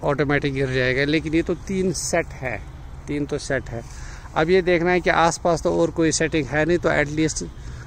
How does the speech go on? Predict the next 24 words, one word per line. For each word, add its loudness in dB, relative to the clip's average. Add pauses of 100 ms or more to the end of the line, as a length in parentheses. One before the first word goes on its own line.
(160)
हम 2 (220)
दो 6
तो 0 (160)
रख 4
ही 0
सकते -4
हैं। -4
एक -2
को -2
निकाल -4
दिया, -6 (580)
ये 4
इस -4
तरह 0
से। -6 (480)
यहाँ 0
दोनों 4
weak 2
है 4
तो -2
एक 0
को 0
रख 2
दो। -2